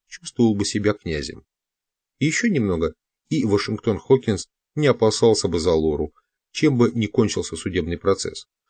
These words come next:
А уж он бы её в конечном счёте непременно вызволил. А будь немного денег у Филиппа, он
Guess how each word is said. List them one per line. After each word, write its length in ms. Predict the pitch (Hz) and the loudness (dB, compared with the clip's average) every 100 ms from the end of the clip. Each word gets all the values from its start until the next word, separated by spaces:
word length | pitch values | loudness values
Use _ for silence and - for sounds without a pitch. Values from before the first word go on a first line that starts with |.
| _ _ _ | _ _ _
А 120 | 104 | 2
уж 200 | 107 98 - | 2 2 -2
он 240 | 101 110 123 | 2 2 4
бы 140 | 117 | 4
её 140 | 104 | 4
в 80 | 107 | 2
конечном 420 | - 104 95 110 | 0 -2 -4 -6
счёте 340 | 101 117 - - | -4 -2 -4 -4
непременно 580 | 123 120 113 87 71 76 | -6 -2 -2 -2 -4 -4
вызволил. 500 | 76 69 69 67 - _ _ _ _ _ - | -4 -6 -8 -10 -14 _ _ _ _ _ -6
А 220 | 92 67 - | -4 -4 -4
будь 360 | 95 104 - - | -2 -2 -2 -10
немного 420 | 95 90 87 82 | -4 -2 -2 -2
денег 340 | 80 87 80 - | -4 -4 -6 -10
у 80 | - | -12
Филиппа, 580 | - 107 147 196 78 71 _ _ _ _ - | -6 -4 -4 -4 -6 -8 _ _ _ _ 0
он 260 | 170 214 | 2 2